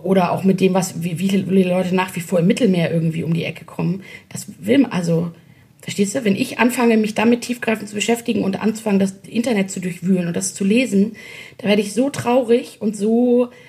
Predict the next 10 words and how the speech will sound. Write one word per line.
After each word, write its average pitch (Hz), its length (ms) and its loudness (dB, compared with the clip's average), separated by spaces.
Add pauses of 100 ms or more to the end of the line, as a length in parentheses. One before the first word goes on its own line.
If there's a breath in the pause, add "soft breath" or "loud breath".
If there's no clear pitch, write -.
(440 loud breath)
verzweifelt, 226 720 0
weil 196 160 0
es, 190 220 -8 (100)
weil 202 160 0
mir 208 140 4
die 196 80 2
Lösung 330 340 4
dazu 220 280 0
nicht 196 180 -2
einfällt 180 580 -8